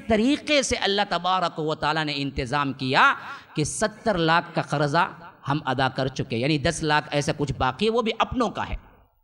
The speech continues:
बकिया साठ लाख का कर्जा हम मुकम्मल कर चुके। अब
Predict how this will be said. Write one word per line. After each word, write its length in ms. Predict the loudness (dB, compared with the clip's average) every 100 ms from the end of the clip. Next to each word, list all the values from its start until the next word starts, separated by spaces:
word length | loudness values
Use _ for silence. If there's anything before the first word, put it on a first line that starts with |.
| _ _ _ _ _ _ _ _
बकिया 360 | -2 0 2 2
साठ 540 | 0 2 6 6 4 4
लाख 300 | 6 4 2
का 80 | 2
कर्जा 320 | 4 2 4 2
हम 220 | 2 0
मुकम्मल 420 | 0 0 0 -2
कर 160 | -4 -4
चुके। 300 | -4 -2 -2
अब 200 | -2 -2